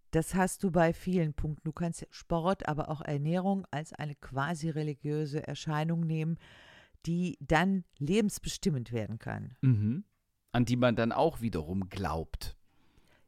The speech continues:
Speaker 1: Ja, dir fehlt nur der Gott.
Speaker 2: Genau.
Speaker 1: Beispielhaft kannst du das am Veganismus sehen. Veganismus ist immer auch ein Statement und heißt nicht nur, man isst kein Fleisch.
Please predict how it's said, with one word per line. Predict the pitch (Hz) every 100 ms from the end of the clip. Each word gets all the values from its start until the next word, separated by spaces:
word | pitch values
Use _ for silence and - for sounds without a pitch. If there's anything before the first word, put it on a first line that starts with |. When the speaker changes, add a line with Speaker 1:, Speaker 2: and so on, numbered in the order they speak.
| _
Speaker 1:
Ja, | 156 190 113 113 _ _ -
dir | 190
fehlt | - 226 220 -
nur | 202
der | 220 185
Gott. | 147 - - - - _ _ _
Speaker 2:
Genau. | 190 143 71 50 - _ _ _
Speaker 1:
Beispielhaft | 156 151 143 208 226 214 208 -
kannst | 208 196
du | 190
das | 180 175
am | 165 170
Veganismus | 170 151 147 156 - 135 131 -
sehen. | 113 92 - 110 _ _ _
Veganismus | 135 151 151 160 180 185 180 170 -
ist | 175 - _
immer | 202 214 185
auch |
ein | - 139 143 - _ -
Statement | - 170 196 - 208 185
und | 156 147
heißt | 156 160 -
nicht | 170 -
nur, | 180 156 156 147 _ _ _ _ _
man | 156 147
isst | 151 -
kein | 143 131
Fleisch. | - 117 85 95 - -